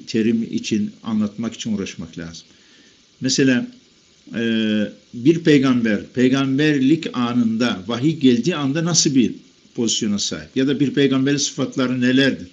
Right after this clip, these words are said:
Bunun, e, fetaneti, zekası, unutmama kabiliyeti, efendim, e, o andaki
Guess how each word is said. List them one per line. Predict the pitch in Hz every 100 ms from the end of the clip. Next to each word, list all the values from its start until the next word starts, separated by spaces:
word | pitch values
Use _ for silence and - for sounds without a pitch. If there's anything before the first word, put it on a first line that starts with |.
| _ _ _ _ _ _ _ _ _
Bunun, | - 131 147 139 139
e, | 131
fetaneti, | 131 131 143 139 139 127 143 101 98
zekası, | 110 113 123 123 120 139 104 - - _ _ -
unutmama | 127 127 123 120 127 120 123 120
kabiliyeti, | 123 120 123 123 123 123 139 110 - - _ _ _ 120
efendim, | 120 127 123 139 143 - 95 120
e, | 120
o | 127 156
andaki | 151 135 127 123 165